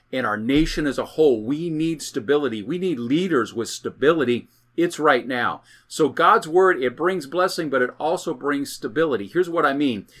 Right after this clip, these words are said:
Um, the, the psalmist wrote in verse three, he said, "The person that, that follows the word of God is a person that is like a tree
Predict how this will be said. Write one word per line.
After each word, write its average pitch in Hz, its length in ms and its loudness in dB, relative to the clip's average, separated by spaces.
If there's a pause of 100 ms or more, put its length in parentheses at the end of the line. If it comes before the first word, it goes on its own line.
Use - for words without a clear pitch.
(260)
Um, 113 400 -2
the, 123 260 0
the 123 200 -2
psalmist 156 480 0
wrote 143 340 2
in 117 160 -4
verse 135 320 0
three, 165 200 -4
he 123 120 -4
said, 127 340 0 (300)
"The 117 80 -4
person 175 540 2
that, 127 240 0
that 123 200 -4
follows 147 420 0
the 143 100 -4
word 135 240 -2
of 131 180 -8
God 92 420 -2 (800)
is 139 220 0
a 120 80 0
person 147 400 0
that 117 120 2
is 107 120 -4
like 117 240 -2
a 98 60 -10
tree 196 640 -8